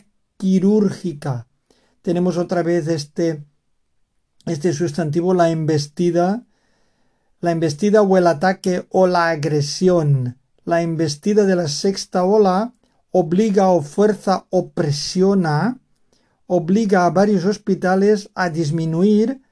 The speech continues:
a amainar, a reducir,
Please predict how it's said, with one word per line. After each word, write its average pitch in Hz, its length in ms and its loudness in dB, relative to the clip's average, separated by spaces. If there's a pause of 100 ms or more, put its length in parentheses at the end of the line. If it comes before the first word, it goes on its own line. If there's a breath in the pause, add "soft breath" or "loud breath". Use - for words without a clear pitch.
(280)
a 170 320 -4
amainar, 175 960 -2 (680)
a 170 180 -4
reducir, 165 1120 -2